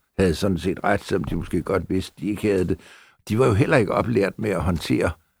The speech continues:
en familie på den måde. Altså, de var jo også, det kan jeg jo, når jeg har tænkt tilbage på det, og på den måde, både min mor og min far er blevet opdraget på, så de har jo ikke haft nogen stemme selv som ung. Og det har nok ligget lidt i dem, når der, når vi ikke fik noget,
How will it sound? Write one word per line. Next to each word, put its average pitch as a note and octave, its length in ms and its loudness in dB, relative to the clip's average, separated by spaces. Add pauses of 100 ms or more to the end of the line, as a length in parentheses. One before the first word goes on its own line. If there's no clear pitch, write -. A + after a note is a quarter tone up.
(640)
en F2 120 2
familie G#2 500 2
på E2 140 -4
den G2+ 200 0
måde. F2+ 400 2
Altså, - 220 -6
de A#2+ 220 0
var A#2 140 4
jo F#2 180 2
også, A#2 200 2
det F#2 140 -4
kan F#2+ 120 0
jeg F2+ 80 0
jo, D#2+ 160 -2
når D#2 80 -2
jeg D#2+ 160 -2
har D2 120 -4
tænkt D2+ 260 -2 (100)
tilbage - 520 -4
på F2 220 -2
det, F#2 120 -2
og D2 160 -4 (360)
på F2 100 -2
den F2+ 280 -2
måde, E2+ 260 2
både E2+ 400 0
min D#2 200 0
mor D#2 260 0
og D#2+ 80 0
min F2 180 -2
far - 300 -2
er F#2 40 -2
blevet - 280 -4
opdraget - 560 -4
på, - 220 -2
så G2+ 120 -2
de B2 140 -4
har B2+ 60 4
jo C3 80 2
ikke B2+ 120 0
haft A2+ 200 0
nogen A2+ 220 4
stemme G#2 460 8
selv - 300 6
som E2 360 2
ung. E2+ 140 4 (400)
Og - 60 0
det G#2 80 6
har G2+ 40 8
nok A2+ 200 4
ligget G#2+ 300 6
lidt F#2+ 240 4
i F#2 80 6
dem, F#2+ 120 4
når F2 140 6
der, E2+ 100 2
når E2+ 160 4
vi G2 220 6
ikke G2+ 180 4
fik G2 280 2
noget, F2+ 320 8